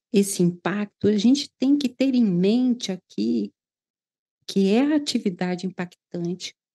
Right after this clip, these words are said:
que é provocada pelo, no, pela, as ações antrópicas. Aí eu descrevo o impacto ambiental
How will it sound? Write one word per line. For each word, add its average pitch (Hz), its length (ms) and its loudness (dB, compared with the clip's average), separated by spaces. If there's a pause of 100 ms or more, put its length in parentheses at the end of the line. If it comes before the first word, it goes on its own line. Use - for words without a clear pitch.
(200)
que - 100 -4
é 175 240 0 (380)
provocada 202 640 -2
pelo, 180 460 -2 (240)
no, 185 320 0
pela, 180 520 -2
as 175 240 -4
ações 175 480 0
antrópicas. 180 880 -8 (960)
Aí 214 160 0
eu 240 260 0
descrevo 240 1000 2
o 208 60 4
impacto 196 640 -2
ambiental 185 1000 -2